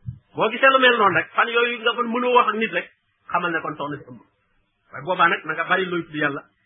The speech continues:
Wa sabbih, nga di ko sabbaal, bil asiyyi ci ngoon yi wal ibkaari ak ci suba yi. Suba yi ngoon yépp, del bari looy jaamu sa borom,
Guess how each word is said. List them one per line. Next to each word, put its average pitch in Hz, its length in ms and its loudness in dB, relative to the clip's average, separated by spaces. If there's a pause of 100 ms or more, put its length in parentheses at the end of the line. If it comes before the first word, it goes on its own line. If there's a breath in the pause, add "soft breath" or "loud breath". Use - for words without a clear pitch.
(280)
Wa 147 220 -4
sabbih, 175 320 4
nga 170 120 -6
di 185 80 -6
ko 180 180 -6
sabbaal, 202 400 6 (440)
bil 190 200 0
asiyyi 180 640 0 (720)
ci 208 140 -10 (480)
ngoon 208 460 4
yi 226 280 -6
wal 180 220 -4
ibkaari 160 400 -4
ak - 100 -16
ci - 80 -20
suba 135 200 -12
yi. 117 100 -16 (400)
Suba 131 160 -12
yi 147 160 -6
ngoon 147 220 -8
yépp, 226 160 2 (480)
del 147 140 -8
bari 147 200 -6
looy 139 240 -4
jaamu 170 320 2
sa 160 100 -6
borom, 139 280 -8